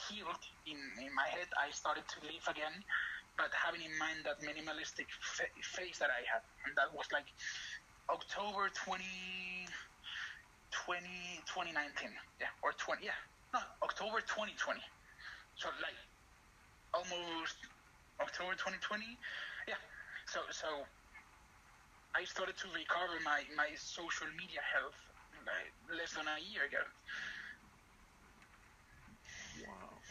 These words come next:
Speaker 2: So, i-, th-, there's a, there's a phrase that keeps being floated around that I didn't, I hadn't really heard until,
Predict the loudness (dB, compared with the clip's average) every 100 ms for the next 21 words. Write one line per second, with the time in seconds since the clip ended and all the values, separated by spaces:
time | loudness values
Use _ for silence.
0 | 6 8 6 2 -18 -20 -20 -18 -14 -14
1 | -14 -20 -20 -12 -10 -8 -8 -8 -2 2
2 | 6 6 4 4 4 4 4 6 8 6
3 | 4 4 2 4 4 4 8 8 8 6
4 | 4 2 4 2 4 4 4 0 -4 0
5 | 4 6 6 4 4 4 4 6 6 6
6 | 2 0 4 6 6 4